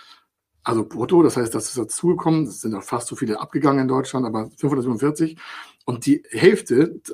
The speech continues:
also die, das Doppelte, über eine Million, wollte gründen. Also wir wollten eine Million Gründungen, haben nur fünfhundertsiebenundvierzig. Was ist der Grund? Finanzierung, Förderung.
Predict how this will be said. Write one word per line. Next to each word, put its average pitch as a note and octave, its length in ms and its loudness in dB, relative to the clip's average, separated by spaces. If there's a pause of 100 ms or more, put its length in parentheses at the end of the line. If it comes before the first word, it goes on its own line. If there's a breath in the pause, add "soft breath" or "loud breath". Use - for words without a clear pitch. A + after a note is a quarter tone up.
also B2+ 140 2
die, G#2+ 180 -2
das - 160 -14
Doppelte, C#3+ 420 6
über E3+ 300 2
eine D3+ 160 2
Million, C3+ 420 2
wollte A#2+ 300 2
gründen. C#3 480 4 (260)
Also A2 220 -4
wir A2+ 120 -2
wollten D#3+ 300 4
eine C3+ 220 0
Million A#2+ 180 0
Gründungen, D#3+ 400 2
haben D3+ 160 0
nur C#3+ 120 2
fünfhundertsiebenundvierzig. B2+ 920 -4
Was B2 140 -6
ist C3+ 100 -10
der A2+ 100 -4
Grund? D#3 260 0 (420 soft breath)
Finanzierung, D3 600 2
Förderung. A#2+ 460 -2